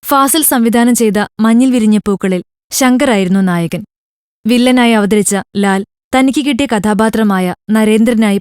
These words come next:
പകർന്നാടിയത് വരാനിരിക്കുന്ന ലാൽ എന്ന അമാനുഷികതയുടെ പൂർണ്ണരൂപമായിട്ടായിരുന്നു. ആയിരത്തി തൊള്ളായിരത്തി എൺപതിലായിരുന്നു മഞ്ഞിൽ വിരിഞ്ഞ പൂക്കൾ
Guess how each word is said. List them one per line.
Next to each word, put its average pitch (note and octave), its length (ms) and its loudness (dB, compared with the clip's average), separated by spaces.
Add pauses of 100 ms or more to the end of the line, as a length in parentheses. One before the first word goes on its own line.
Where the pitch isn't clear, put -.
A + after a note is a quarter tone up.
പകർന്നാടിയത് F#3 680 -2 (380)
വരാനിരിക്കുന്ന A3+ 760 2
ലാൽ G3+ 340 0
എന്ന G3 200 0 (120)
അമാനുഷികതയുടെ G#3+ 840 0 (160)
പൂർണ്ണരൂപമായിട്ടായിരുന്നു. F#3 1120 -2 (520)
ആയിരത്തി C#4+ 360 0
തൊള്ളായിരത്തി A#3+ 460 -2
എൺപതിലായിരുന്നു G#3 800 0 (160)
മഞ്ഞിൽ A3+ 320 0
വിരിഞ്ഞ G#3+ 260 0
പൂക്കൾ F#3 380 -4